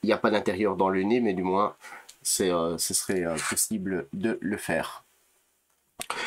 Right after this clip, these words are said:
Ensuite, au niveau du système, euh, de, de missile, hein, puisque c'est les missiles, euh, Hellfire,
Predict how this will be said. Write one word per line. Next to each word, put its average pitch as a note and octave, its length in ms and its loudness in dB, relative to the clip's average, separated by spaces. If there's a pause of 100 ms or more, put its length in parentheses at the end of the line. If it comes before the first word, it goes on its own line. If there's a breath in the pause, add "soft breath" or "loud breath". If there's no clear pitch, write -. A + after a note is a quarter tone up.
(260 loud breath)
Ensuite, C#3+ 400 4
au C3+ 60 4
niveau B2 260 4
du A#2+ 140 2
système, A#2 520 2
euh, G#2 380 4
de, F#2+ 420 2
de F#2+ 140 0
missile, C3 520 0
hein, A#2 180 4
puisque A2+ 240 -4
c'est - 140 0
les G2 100 0
missiles, F#2+ 460 -2
euh, F2+ 260 0
Hellfire, G2+ 760 0